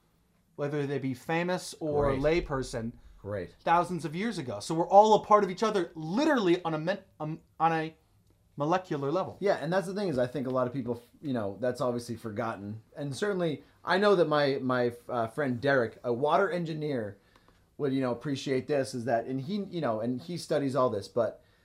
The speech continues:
Speaker 2: the idea that it's like, yeah, water, you know, it's purified through the earth, but it's not, you know, it's a problem, right, when, you know, toxins get leaked into the, into the earth, which we love to do.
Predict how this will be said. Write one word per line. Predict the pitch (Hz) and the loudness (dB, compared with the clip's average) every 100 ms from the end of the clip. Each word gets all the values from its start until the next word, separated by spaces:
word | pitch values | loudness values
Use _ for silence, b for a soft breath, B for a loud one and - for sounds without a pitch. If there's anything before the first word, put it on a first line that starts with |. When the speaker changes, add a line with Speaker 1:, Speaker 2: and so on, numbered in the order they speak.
| b | b
Speaker 2:
the | 147 | -2
idea | 143 160 | 0 0
that | 151 131 | 0 0
it's | 120 | -2
like, | 139 123 117 | 0 0 0
yeah, | 202 117 - b b b b - | -2 -2 -2 b b b b -12
water, | 127 160 185 165 | 0 4 6 4
you | 139 | 0
know, | 135 113 | -2 -4
it's | 113 123 - | -6 -12 -12
purified | - 233 233 160 139 117 | -4 -2 0 0 0 -2
through | 160 | -4
the | 143 139 | -2 0
earth, | 190 104 - _ | 0 0 -6 _
but | 131 120 - - _ _ | 0 0 0 -10 _ _
it's | 131 - | -12 -4
not, | 160 156 - | 0 0 -2
you | 143 | -4
know, | 123 | -2
it's | 117 127 | -2 -6
a | |
problem, | - 160 156 143 127 | -2 0 2 0 -2
right, | 123 120 - | 0 0 0
when, | 110 104 104 _ _ _ - | -6 -6 -8 _ _ _ -8
you | |
know, | 113 101 98 | -4 -4 -6
toxins | - 160 180 - 110 104 110 - | -6 -2 -2 -4 -8 -8 -10 -10
get | 104 95 | -10 -6
leaked | 113 110 | -6 -6
into | - 117 110 | -6 -6 -4
the, | 110 - | -6 -6
into | 120 117 | -6 -6
the | 101 104 98 - | -6 -8 -10 -6
earth, | 131 123 120 | -2 -2 -4
which | 113 - | -10 -8
we | 107 | -8
love | 95 110 110 | -4 0 0
to | 95 | -2
do. | 113 92 82 | -6 -6 -6